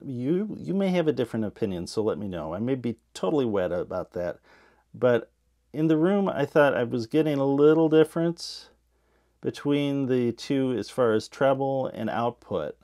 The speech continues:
particularly in the low strings, maybe a little bit in the high strings too, but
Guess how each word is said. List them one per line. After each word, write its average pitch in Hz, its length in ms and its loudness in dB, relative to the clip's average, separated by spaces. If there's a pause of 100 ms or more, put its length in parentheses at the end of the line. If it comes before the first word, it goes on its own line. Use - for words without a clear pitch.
(760)
particularly 175 500 2
in 139 120 2
the 120 80 4
low 110 200 6
strings, 92 420 -6
maybe 165 200 2
a 151 60 4
little 131 180 4
bit 113 140 0
in 82 60 -10
the 85 60 -8
high 101 240 -6
strings 90 400 -10
too, 87 300 -6
but 80 240 -6